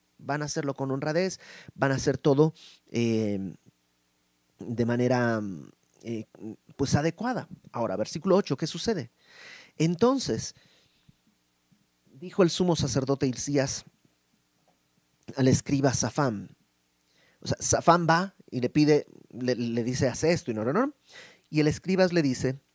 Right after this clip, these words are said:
el sacerdote le dice, "He hallado el libro de la ley en la casa de Jehová". Bueno, la primera pregunta es, eh, ¿qué halló? Dice el libro de la ley.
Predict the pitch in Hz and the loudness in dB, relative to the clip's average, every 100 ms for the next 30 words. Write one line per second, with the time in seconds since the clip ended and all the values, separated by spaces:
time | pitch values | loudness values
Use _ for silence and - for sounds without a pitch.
0 | _ _ _ _ _ _ _ - - 160 | _ _ _ _ _ _ _ -4 0 2
1 | 165 175 180 147 139 123 143 - _ 170 | 4 4 2 2 2 2 -2 -2 _ 2
2 | 175 175 170 165 151 151 180 202 220 _ | 4 2 4 2 2 0 0 0 -2 _
3 | _ _ - 135 151 156 143 127 123 - | _ _ -16 -2 0 2 2 2 0 -6
4 | - 123 113 - 117 - 127 127 _ - | -6 -2 -2 -4 -6 -4 -8 -8 _ -12
5 | 110 - 113 87 - _ _ _ _ _ | -12 -6 -8 -8 -16 _ _ _ _ _
6 | _ _ _ _ _ _ _ _ _ _ | _ _ _ _ _ _ _ _ _ _
7 | _ _ _ _ _ _ _ _ - 156 | _ _ _ _ _ _ _ _ 2 2
8 | 139 147 139 139 156 160 156 143 143 139 | 4 0 2 2 2 2 2 2 2 0
9 | 127 120 - - - - - _ _ _ | 0 -2 -10 -20 -20 -20 -20 _ _ _
10 | _ _ 131 123 120 _ _ _ 156 147 | _ _ 0 0 0 _ _ _ 4 4
11 | 131 131 147 123 _ _ _ _ - 135 | 4 4 4 2 _ _ _ _ -18 -14
12 | 147 139 147 - 127 131 131 147 127 117 | -10 -6 -2 0 2 2 2 2 2 2
13 | 110 107 104 101 | 2 0 -2 -6